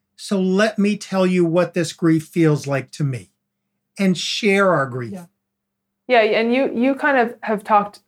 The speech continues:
Speaker 2: a lot about that, how there's big losses and little losses, but they're all valid, right? And they all get to coexist.
Speaker 1: Well, I remember that I was walking back in April, um,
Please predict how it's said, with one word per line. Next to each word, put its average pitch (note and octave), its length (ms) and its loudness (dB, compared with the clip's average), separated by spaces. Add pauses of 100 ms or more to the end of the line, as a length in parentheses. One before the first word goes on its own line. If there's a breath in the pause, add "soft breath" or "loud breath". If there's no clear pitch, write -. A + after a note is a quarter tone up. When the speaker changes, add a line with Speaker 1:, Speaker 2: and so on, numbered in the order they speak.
Speaker 2:
a G#3 60 2
lot G3 180 4
about F3 280 2
that, E3+ 160 0
how F#3 120 0
there's F3+ 300 0
big A#3+ 320 2
losses G3 460 4
and F3+ 160 0
little F3+ 200 4
losses, F3 480 0
but F3 160 -2
they're F3 140 2
all E3+ 160 2
valid, E3 540 2 (120)
right? F3 220 2
And F3 140 0
they F#3 80 2
all F3+ 100 2
get F3+ 200 0
to G3 60 0
coexist. F3 840 -4
Speaker 1:
Well, G3+ 120 0
I E3+ 80 4
remember E3+ 580 0
that E3+ 180 0
I E3+ 140 2
was E3 240 -2
walking F#3+ 500 0
back F3+ 520 -2 (100)
in F3 160 0
April, D#3 640 0 (460 soft breath)
um, D#3 520 2